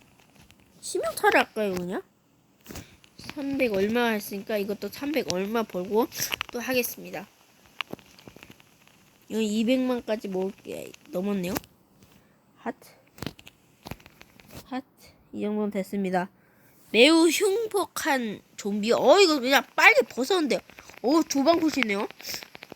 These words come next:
아, 이거 왜 이렇게, 왜 이렇게, 목들이 왜 이렇게 세졌죠? 데미지는 일도 안 납니다. 공격만 약해요. 거의.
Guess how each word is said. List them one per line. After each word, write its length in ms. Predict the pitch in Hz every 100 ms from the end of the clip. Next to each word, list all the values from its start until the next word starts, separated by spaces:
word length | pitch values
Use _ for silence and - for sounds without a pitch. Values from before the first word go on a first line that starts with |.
| - - -
아, 200 | 254 294
이거 360 | 302 285 320
왜 180 | 294 277
이렇게, 400 | 370 - 311 240 - - - - -
왜 180 | 214 302
이렇게, 360 | 339 392 233 - -
목들이 460 | 240 403 - 359
왜 100 | 285
이렇게 160 | 285 277
세졌죠? 680 | - 311 339 269 - 247 311 - - - - -
데미지는 580 | 254 269 339 349 330 247
일도 300 | 330 349 320
안 200 | 190 185
납니다. 520 | 226 240 202 175 185 - - - - - - - - - - - - - - - - - - - -
공격만 760 | 226 285 294 330 311 294 240
약해요. 460 | 214 - 233 185 170 - - - - -
거의. 240 | 190 180